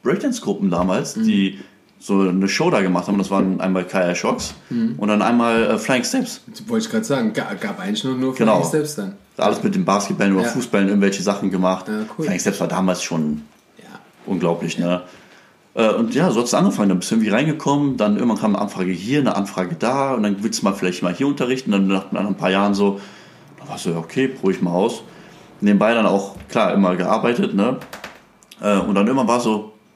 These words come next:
Speaker 1: arbeite ich jetzt weiter oder gehe ich jetzt auf hundert Prozent und versuche einfach voll Risiko in dem Ding mein, mein Ding zu, durchzuziehen? Gemacht, riskiert und ja, nach, pff, vielen, vielen, vielen, vielen Jahren
Speaker 2: Ja.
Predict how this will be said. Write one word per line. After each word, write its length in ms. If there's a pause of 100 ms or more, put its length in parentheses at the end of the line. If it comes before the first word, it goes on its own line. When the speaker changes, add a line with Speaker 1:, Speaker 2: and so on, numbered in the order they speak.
(840)
Speaker 1:
arbeite 320
ich 60
jetzt 200
weiter 540
oder 140
gehe 180
ich 60
jetzt 140
auf 120
hundert 200
Prozent 340
und 80
versuche 260
einfach 200
voll 200
Risiko 540 (320)
in 140
dem 200
Ding 200
mein, 340 (640)
mein 380
Ding 220
zu, 140
durchzuziehen? 800 (840)
Gemacht, 440
riskiert 480
und 360 (300)
ja, 180
nach, 320 (460)
pff, 280 (720)
vielen, 340
vielen, 320
vielen, 240
vielen 300
Jahren 380
Speaker 2:
Ja. 140